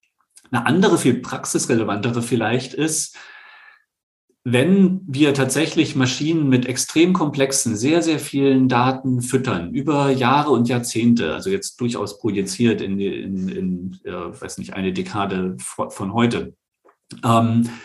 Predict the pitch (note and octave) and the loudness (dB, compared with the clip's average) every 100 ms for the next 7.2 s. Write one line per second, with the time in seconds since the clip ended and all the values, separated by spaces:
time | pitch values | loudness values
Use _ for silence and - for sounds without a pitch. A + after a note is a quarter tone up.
0 | - - - A#2+ B2+ D#3+ D3+ C#3+ - D#3+ | -20 -20 -8 2 6 6 4 2 2 4
1 | D#3+ C#3+ C#3+ E3+ F#3 F#3 F3+ D3 D#3 C#3 | 4 2 0 2 6 6 6 4 2 2
2 | D3 F3 F3+ F3+ D3+ C3+ B2 C3 C3 B2+ | 6 8 8 6 4 4 2 0 -2 2
3 | C3+ D#3+ D#3+ - C3 C#3 C#3+ C#3+ B2+ A#2 | 2 2 0 -2 0 0 2 0 2 4
4 | A2 G#2 G2 C3+ E3 - B2+ C3 - - | 4 2 0 -2 -2 -2 -4 -2 -6 -4
5 | B2+ B2 A#2+ B2 A#2+ - D#3 G3+ F3+ F#2+ | -2 0 0 -4 -6 -6 -2 -2 0 -2
6 | - F2+ F2+ G2 F#2 F2+ F#2 E2+ G2 - | -4 -4 -4 -4 -2 -2 -2 -2 -4 -4
7 | E3 | -8